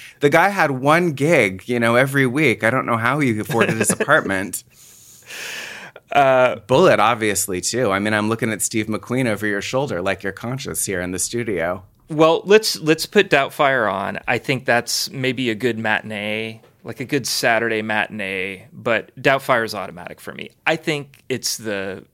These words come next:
Speaker 2: if not the best comedy in San Francisco history, it's certainly the one that I return to more and more. It's certainly the one that I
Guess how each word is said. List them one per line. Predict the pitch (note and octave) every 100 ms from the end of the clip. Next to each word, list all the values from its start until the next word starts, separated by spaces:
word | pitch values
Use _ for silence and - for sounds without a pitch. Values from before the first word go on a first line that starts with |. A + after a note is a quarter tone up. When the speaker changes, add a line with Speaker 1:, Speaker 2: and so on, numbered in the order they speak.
| _ -
Speaker 2:
if | C3+
not | C3 B2+ -
the |
best | G2 A2 G#2 -
comedy | - A#2 A2+ A2+ A2+
in | A2
San | G#2+ B2+
Francisco | A#2+ A2+ A2+ - A#2
history, | A2+ A#2 - G#2+ G#2 - - -
it's | C3+ -
certainly | D#3 C3 A#2+
the | G#2+
one | G#2 G#2 G#2
that | G#2
I |
return | G2+ G#2 - A2+ G2+
to | - G#2+
more | G2+ G#2 G2+
and | G2+
more. | G#2 G#2 G#2
It's | G2 -
certainly | B2+ A#2 A#2 A2
the | G#2
one | G#2+ G#2
that | G#2
I | G2+ G2+ G2+